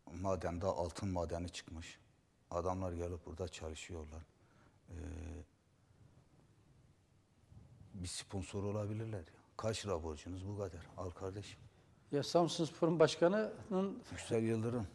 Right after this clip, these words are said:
Speaker 2: fabrikası burada.
Speaker 1: E, tabii, e, samimiyim de. Beni de sever. E, çok konuştuk. İstanbul'da karşılaştık. E, federasyonda oturduk. E, birkaç defa da söyledi.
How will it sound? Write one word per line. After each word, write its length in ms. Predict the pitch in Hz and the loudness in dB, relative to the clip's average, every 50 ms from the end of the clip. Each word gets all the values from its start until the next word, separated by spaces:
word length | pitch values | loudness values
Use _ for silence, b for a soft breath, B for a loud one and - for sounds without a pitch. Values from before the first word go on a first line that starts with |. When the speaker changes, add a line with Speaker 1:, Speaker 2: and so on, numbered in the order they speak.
| - - - - | -12 -20 -20 6
Speaker 2:
fabrikası 540 | - 160 160 165 156 - 170 165 - 240 226 | 8 8 8 8 8 6 6 6 6 4 4
burada. 220 | 214 170 131 110 98 - - - - - - - - - | 4 4 4 4 2 -2 -8 -18 -20 -20 -20 -20 -20 -18
Speaker 1:
E, 100 | - - | -10 -2
tabii, 340 | - 120 131 143 135 - - - | 0 2 2 2 0 0 -2 -2
e, 200 | 90 87 82 82 | -4 -4 -4 -4
samimiyim 640 | - - - 113 120 131 139 160 196 214 202 180 | -4 -2 2 4 6 8 8 10 10 10 10 10
de. 140 | 135 95 73 - - - - - - - | 8 4 2 -2 -8 -16 -20 -10 -4 0
Beni 200 | 104 113 139 139 | 4 4 8 10
de 100 | 151 - | 8 8
sever. 520 | - - 127 131 147 185 170 147 120 - - - - - 80 | 8 6 4 6 8 8 6 6 4 0 -6 -14 -10 -6 -2
E, 120 | 90 90 85 | -2 -2 -2
çok 320 | - - - 175 165 - | 0 4 4 4 6 6
konuştuk. 500 | - 127 110 101 95 - - 104 98 - | 4 4 4 4 2 0 -4 -4 -4 -4
İstanbul'da 580 | 95 - - 113 107 104 98 98 95 104 104 98 | -6 -4 -2 0 0 2 2 2 2 2 2 2
karşılaştık. 680 | 104 98 92 - 95 101 104 98 - - 110 101 95 | 2 0 0 0 -2 -2 -2 -2 -2 -4 -4 -6 -6
E, 560 | - - - 82 80 80 71 80 85 80 80 - | -8 -12 -12 -10 -8 -8 -6 -6 -6 -6 -8 -4
federasyonda 640 | - 107 101 101 110 104 101 92 - - 101 98 98 | 0 2 4 4 4 4 2 0 0 -2 -2 0 0
oturduk. 400 | 95 92 - - 95 107 135 123 b b b b b b b b b b b - | 0 -2 -2 -4 -4 -4 -4 -4 b b b b b b b b b b b -4
E, 140 | 92 95 92 | -4 0 2
birkaç 380 | 110 117 104 131 139 127 - - | 2 4 4 4 4 4 2 0
defa 260 | 110 95 - 123 110 | 0 0 0 0 0
da 100 | 113 101 | 0 0
söyledi. 520 | - - 101 95 98 101 104 110 135 113 | 0 -2 -2 -2 0 0 0 -2 -4 -4